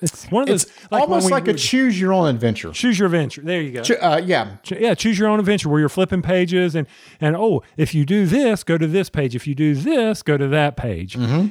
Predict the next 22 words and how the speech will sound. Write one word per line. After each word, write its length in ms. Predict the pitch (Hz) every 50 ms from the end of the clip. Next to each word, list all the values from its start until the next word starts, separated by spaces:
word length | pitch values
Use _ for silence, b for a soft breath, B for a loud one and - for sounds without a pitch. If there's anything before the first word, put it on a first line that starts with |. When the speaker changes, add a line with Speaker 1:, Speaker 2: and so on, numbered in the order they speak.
| -
Speaker 1:
And 360 | - 143 131 139 135 135 139 143
there 140 | 139 139 139
are 60 | 135
three 280 | - - 190 202 202 190
scenarios 720 | - - 202 190 180 160 156 165 170 175 180 180 151 175
in 100 | 165 170
the 100 | 190 156
box. 480 | 147 139 117 113 131 139 - - - b b b b b b b 120
Uh, 60 | 120 120
amazing 400 | 113 120 135 165 165 - 143 117
production 420 | - 123 107 110 110 101 - 107 92
from 160 | - 101 87
Big 180 | 107 104 -
Potato, 420 | - 95 - - 104 98 101 98 92
as 160 | 92 92 -
always. 520 | 110 101 95 95 92 87 90 90 87 - - - _
And 360 | 127 113 110 113 117 120 107 B B B B B B B B B B - 151
when 200 | 151 143 143 143
we 80 | 170 175
first 240 | - - 214 170 -
started 360 | - 202 185 175 175 165 160
out, 360 | 160 156 151 131 123 120 -